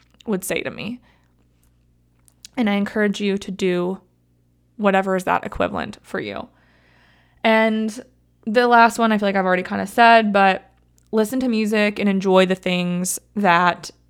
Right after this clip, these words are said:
your loved one used to. So whatever their favorites were, whatever they used to enjoy, do those similar things.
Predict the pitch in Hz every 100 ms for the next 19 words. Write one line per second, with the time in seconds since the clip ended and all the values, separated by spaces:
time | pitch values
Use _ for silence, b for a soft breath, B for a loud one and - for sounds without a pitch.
0 | _ - 208 185 185 185 - 110 208 -
1 | - - 240 - - 208 - 202 226 233
2 | 240 233 208 220 - 202 202 202 202 196
3 | 202 208 208 202 202 - 202 190 196 185
4 | 185 185 B B B B 220 220 196 190
5 | 185 185 - - 196 196 - 214 208 _
6 | - - -